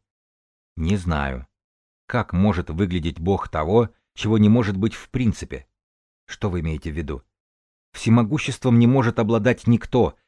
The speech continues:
и это универсальный закон большой вселенной, и тем не менее вершители всемогущие в каждом из метагалактических доменов.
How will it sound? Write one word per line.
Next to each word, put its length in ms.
и 60
это 240
универсальный 720
закон 360
большой 360
вселенной, 640
и 80
тем 200
не 100
менее 380
вершители 580
всемогущие 840
в 160
каждом 400
из 260
метагалактических 1000
доменов. 500